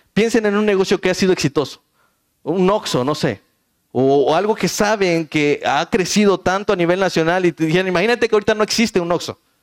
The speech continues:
Y la persona que se le ocurrió la idea viene y te dice, "Oye, vamos a abrir un Oxxo". Quiero que levanten la mano. ¿Quién abriría un Oxxo, hermano? Nadie. Sabiendo que tienen éxito, ¿quién abriría un Oxxo?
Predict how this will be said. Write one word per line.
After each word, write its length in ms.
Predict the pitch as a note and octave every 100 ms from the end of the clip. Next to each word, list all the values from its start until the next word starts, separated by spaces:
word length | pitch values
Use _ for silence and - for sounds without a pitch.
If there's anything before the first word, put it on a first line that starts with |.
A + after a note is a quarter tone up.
| _ _ _ _ _
Y 80 | D#3
la 140 | F#3
persona 320 | F#3 D#3+ A#3 A#3
que 60 |
se 100 | A3+
le 80 | G#3
ocurrió 240 | G3 G3
la 80 | G#3+
idea 200 | G3 G#3 F#3+
viene 220 | G3+ G#3
y 40 |
te 120 | F3+
dice, 200 | F#3 G3+
"Oye, 220 | G3 G#3 F#3+
vamos 260 | G#3 G#3+
a 60 | F#3
abrir 220 | E3+ F#3+
un 140 | F3+
Oxxo". 360 | E3+ D3+ C3 - _ _ _ _ _ _ _ _ -
Quiero 140 | G#3
que 60 | B3
levanten 260 | G#3+ G3+
la 80 | F3+
mano. 240 | D#3+ D3+ -
¿Quién 160 | G3
abriría 320 | A3 F3+ F3
un 100 | F3
Oxxo, 180 | E3 -
hermano? 280 | A#2+ A2+ G2+ _ _ _ _ _ _ _ _ _ -
Nadie. 380 | D3 F#3+ B2+ G#2 _ _ _ _ _ _ _ _ _ _
Sabiendo 480 | - C#3+ D3+ A3 A#3
que 100 | G#3
tienen 280 | G#3 G#3+ G3+
éxito, 640 | G#3+ G#3+ F3+ F3 F3 _
¿quién 220 | - F3 G3
abriría 340 | F3 D#3+ E3+
un 100 | E3
Oxxo? 280 | E3 - A#2